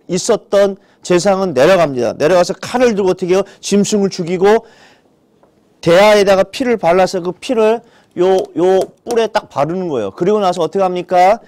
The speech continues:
그 옆에 레위인들이 어떻게 해요? 그 짐승을 다 쪼개갖고선 제사법에 따라서 위에 올려지는 거예요. 그러면 여기서 어떻게 해요? 나무에 갖고 태우-,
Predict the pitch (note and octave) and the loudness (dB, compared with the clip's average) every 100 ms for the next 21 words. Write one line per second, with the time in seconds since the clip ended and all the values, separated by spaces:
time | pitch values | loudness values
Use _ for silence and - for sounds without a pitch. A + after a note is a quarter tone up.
0 | _ _ - F#3+ F#3+ F#3+ G3+ D3+ D3+ G#3 | _ _ -6 0 0 2 0 2 2 2
1 | G3+ F#3 F3+ E3 D#3+ F#3 F3+ F3 F#3 G#3+ | 0 -2 0 0 0 0 2 2 2 -2
2 | - _ _ - G3 G3+ F3+ - _ - | -10 _ _ -2 2 4 2 -4 _ -6
3 | E3+ F#3 G3+ F#3+ - - D3 - - - | -4 -2 -2 -4 -8 -12 -12 -12 -14 -10
4 | - B3 A#3 G#3 F3+ F3+ F3+ F3 F#3+ F#3+ | -6 -2 0 2 0 -2 -6 -2 0 0
5 | F#3+ _ _ - _ - F#3 E3+ A3 A3 | -2 _ _ -20 _ -6 0 2 0 0
6 | G#3 F#3 F#3 F#3 F#3 F3 F#3+ D#3 D#3+ F#3 | -2 0 0 0 0 0 -2 -4 -2 -2
7 | E3 C#3+ E3 D3 B2 G#2 F2+ F#2 F#2 - | 0 0 -2 -4 -6 -8 -10 -12 -12 -6
8 | G3 G#3 E3 C#3 A#2 - _ - D#3+ F3+ | -2 -2 -2 -8 -16 -20 _ -4 -4 -2
9 | D#3+ F3+ F3+ F3 A3 A3+ B2 C#3 E3+ F#3+ | -4 -2 0 2 0 -4 -4 -2 -2 -4
10 | F3+ D3 F3 E3+ - A3 G3+ | -2 -4 -4 -8 -10 -8 -6